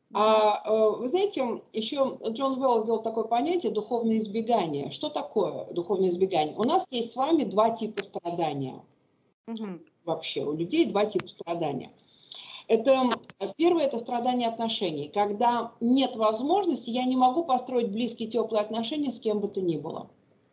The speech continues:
Speaker 1: Мгм.
Speaker 2: То есть я не вхожу в близкий, тёплый с-, контакт с кем-то. И второе, э,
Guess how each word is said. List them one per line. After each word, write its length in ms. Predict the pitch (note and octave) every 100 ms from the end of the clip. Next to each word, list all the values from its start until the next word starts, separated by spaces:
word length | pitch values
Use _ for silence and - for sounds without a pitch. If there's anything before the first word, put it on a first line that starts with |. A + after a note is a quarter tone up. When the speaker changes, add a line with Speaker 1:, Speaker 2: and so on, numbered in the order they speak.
| - -
Speaker 1:
Мгм. 140 | A#3+
Speaker 2:
То 60 | A3+
есть 100 | C#4
я 80 | C4+
не 100 | C4+
вхожу 340 | C4+ B3+ C4+
в 40 |
близкий, 340 | A3 A3 A3 G#3+
тёплый 220 | - F3+ F3
с-, 60 |
контакт 480 | - F#3 G3 F#3 -
с 80 | -
кем-то. 440 | F#3 C#3 A2 - _ _ - - - - -
И 100 | A#3
второе, 520 | - D4 F#4 G4+ F4+
э, 180 | -